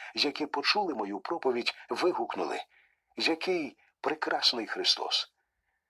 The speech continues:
За той час, що я несу служіння, мені говорили мало справжніх компліментів, але один я все-таки добре запам'ятав. Ще студентом я проповідував у церкві,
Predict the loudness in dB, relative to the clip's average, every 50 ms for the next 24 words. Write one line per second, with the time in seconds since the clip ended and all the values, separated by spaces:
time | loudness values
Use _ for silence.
0 | _ _ _ _ _ _ 0 2 4 4 4 2 2 4 4 4 4 4 2 2
1 | -2 -2 2 4 4 6 6 4 4 2 2 4 4 4 4 4 2 2 2 2
2 | 2 0 0 0 -4 -4 -2 -2 -2 -2 -4 -12 -20 -20 -16 -6 -4 -2 -2 0
3 | 0 0 2 4 4 6 4 4 4 2 0 2 2 2 2 4 2 2 4 4
4 | 4 4 6 6 6 6 4 0 -4 -4 -2 -2 -2 -4 -2 0 0 0 2 2
5 | 0 0 -2 -2 0 0 -2 -2 -6 -14 -20 -20 -20 -4 0 0 2 2 4 2
6 | 2 2 2 0 -2 0 2 0 2 4 4 2 2 0 -4 -4 -4 -4 -4 -2
7 | 0 0 2 2 2 2 2 2 2 2 0 -2 -2 -2 -4 -2 -2 -2 -2 -4
8 | -8 -12 _ _ _ _ _ _ _ _ _ _ _ _ _ _ 4 6 6 6
9 | 6 4 4 2 2 2 2 0 0 0 -4 -6 -6 -6 -10 -16 -20 -18 -8 -2
10 | 0 0 0 2 0 -2 2 2 2 2 2 2 2 2 2 0 0 0 2 4
11 | 4 4 2 -2 -4 -4 -4 -4 -6